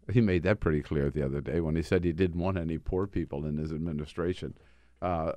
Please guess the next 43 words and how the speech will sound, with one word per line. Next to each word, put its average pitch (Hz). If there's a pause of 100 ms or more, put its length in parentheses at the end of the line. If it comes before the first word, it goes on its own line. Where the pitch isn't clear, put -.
his, 101
his 98
only 82
friends 87
are 90
the 90
billionaires. 101
So 214
let's 269
go 262
through 139
here. 117 (340)
Bear 190
with 165
us, 151 (180)
okay? 120 (140)
Bear 135
with 110
us. 98 (480)
Uh, 135
by 190
the 196
way, 143
I, - (100)
I, 139
I 131
also 147
want 107
to 101
point 101
out, - (280)
so 165
the 139
Senate 226
bill, 104 (340)
worse 127
than 190
the 170
House 107
bill, 92
comes 160
out. 107 (2250)
Uh, 110